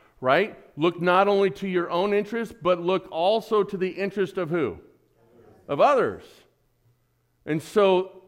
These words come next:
that, just that as the preface is the foundation today. We know we've already partially answered this question, but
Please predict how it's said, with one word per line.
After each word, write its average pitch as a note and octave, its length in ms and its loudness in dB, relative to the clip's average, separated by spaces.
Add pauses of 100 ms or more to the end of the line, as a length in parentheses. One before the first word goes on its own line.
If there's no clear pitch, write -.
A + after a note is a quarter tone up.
that, D3+ 420 0
just D#3 560 -2
that G#3+ 300 2
as F#3 200 -2
the E3 100 -2
preface F#3+ 560 -4
is D3 120 -6
the D3 120 -4
foundation D#3 1000 -4
today. A#2 680 -6 (260)
We G3+ 180 -2
know G#3 540 2
we've E3 280 -2
already G#3 280 6
partially F#3 720 -4
answered E3 320 -6
this E3 160 -6
question, G3 400 -2
but D#3+ 240 -2